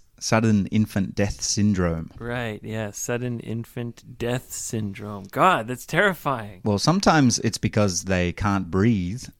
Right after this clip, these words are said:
Speaker 1: and sometimes it's just a mystery.
Speaker 2: Yeah, nobody knows.
Speaker 1: Nobody knows.
Speaker 2: Babies just die all of a sudden. All that work.
Speaker 1: They just don't wanna live.
Speaker 2: <laughs> Really?
Speaker 1: <laughs> I don't know.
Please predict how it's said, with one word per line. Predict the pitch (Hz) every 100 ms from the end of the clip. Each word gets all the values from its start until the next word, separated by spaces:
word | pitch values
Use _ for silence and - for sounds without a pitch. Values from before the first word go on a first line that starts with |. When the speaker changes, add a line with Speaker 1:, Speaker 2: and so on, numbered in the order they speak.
| _
Speaker 1:
and | 92 90 87
sometimes | 127 156 110 90 85 - -
it's | 92 -
just | 95 -
a |
mystery. | 92 - - 101 90 - - - _ - _ _ _ _
Speaker 2:
Yeah, | 123 120
nobody | 107 117 113 120
knows. | 113 131 165 107
Speaker 1:
Nobody | 101 95 90
knows. | 92 131 104 85
Speaker 2:
Babies | 113 120 120 110
just | 117 - - _ _ - - -
die | 131 117 151 160 110
all | 95 117
of | 123
a |
sudden. | 123 151 170
All | 131 143 170
that | 165 160
work. | 175 165 - - _ -
Speaker 1:
They | 127
just | 131 156
don't | 143 151
wanna | 147 147
live. | 147 139 85 - - - - - - -
Speaker 2:
<laughs> | 784 719 740 - - 311 - 233 -
Really? | - 285 285 277 -
Speaker 1:
<laughs> | - 95
I | 104
don't | 123 -
know. | 143